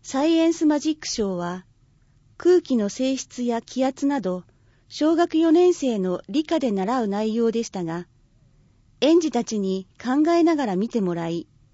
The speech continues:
体験しながら考える力や発想力を身につけさせる狙いがありました。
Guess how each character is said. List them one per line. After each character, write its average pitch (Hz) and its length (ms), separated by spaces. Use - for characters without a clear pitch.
体 285 220
験 330 200
し 311 140
な 320 120
が 262 120
ら 175 200
考 320 320
え 349 140
る 220 100
力 240 380
や 170 280
発 - 260
想 349 260
力 214 340
を 175 140
身 196 140
に 247 100
つ - 100
け 254 120
さ 262 120
せ 262 120
る 220 100
狙 185 300
い 208 40
が 202 120
あ 190 40
り 190 80
ま 185 120
し - 120
た。 - 160